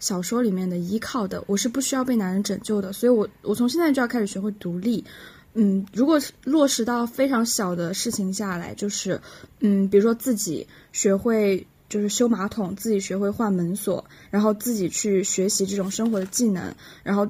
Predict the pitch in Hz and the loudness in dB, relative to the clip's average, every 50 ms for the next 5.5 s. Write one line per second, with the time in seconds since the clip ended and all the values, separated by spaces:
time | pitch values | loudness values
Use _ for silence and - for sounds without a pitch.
0 | 208 - - 262 269 277 269 240 202 202 196 233 233 208 190 190 90 - - - | -2 -2 2 2 4 4 4 2 0 0 0 0 2 2 2 0 -4 -8 -6 -6
1 | - - 185 - 202 220 202 165 - - - - - - - 196 190 190 196 196 | -4 -4 -4 -2 -2 -2 -2 -2 -4 -8 -16 -20 -14 -8 -6 -4 -2 -2 -2 -2
2 | 190 196 190 190 196 - 262 254 214 196 190 196 220 240 226 208 196 180 185 185 | -2 -2 -2 -2 -2 0 0 0 2 2 2 2 4 4 4 2 0 0 0 0
3 | 190 190 220 214 202 196 202 - 196 180 175 220 208 196 185 - 254 233 214 202 | 0 2 4 4 4 4 2 -2 -4 -6 -4 -4 -4 -4 -2 0 0 2 2 2
4 | 196 180 180 180 - 185 180 180 190 202 196 185 - - - 170 175 208 208 196 | 0 -2 -4 -6 -6 -6 -4 -2 -2 -2 -2 -4 -6 -8 -8 -8 -4 -2 -2 -2
5 | 180 175 - - 196 185 175 156 78 | -2 -4 -4 -2 -2 -2 -2 -2 -6